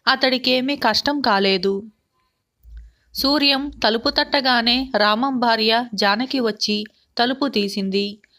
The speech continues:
ఆమె చాలా దుఃఖంలో ఉన్నట్టుగా కనపడింది. "నా పేరు సూర్యం, రామం స్నేహితుణ్ణి" అన్నాడు సూర్యం. ఆ మాట వింటూనే జానకి పైట చెంగుతో కళ్ళు ఒత్తుకొని, "అన్నయ్య, సమయానికి వచ్చావు. మీ స్నేహితుడి ఆరోగ్యం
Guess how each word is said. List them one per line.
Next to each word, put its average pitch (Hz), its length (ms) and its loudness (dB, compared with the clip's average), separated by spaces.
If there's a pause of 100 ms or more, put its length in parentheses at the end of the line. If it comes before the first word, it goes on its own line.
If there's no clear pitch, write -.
(140)
ఆమె 269 280 0
చాలా 262 320 0
దుఃఖంలో 262 580 -2
ఉన్నట్టుగా 277 540 -2
కనపడింది. 202 840 -2 (480)
"నా 262 160 4
పేరు 285 320 0
సూర్యం, 226 560 0 (320)
రామం 240 420 2
స్నేహితుణ్ణి" 226 760 0 (100)
అన్నాడు 262 400 0
సూర్యం. 196 520 0 (440)
ఆ 240 160 2
మాట 254 300 0
వింటూనే 269 560 0
జానకి 208 800 -2
పైట 208 220 2
చెంగుతో 262 540 -2
కళ్ళు 202 340 0
ఒత్తుకొని, 214 640 -2 (400)
"అన్నయ్య, 226 540 2 (120)
సమయానికి 254 640 0
వచ్చావు. 208 600 0 (320)
మీ 277 180 2
స్నేహితుడి 269 640 0
ఆరోగ్యం 220 680 2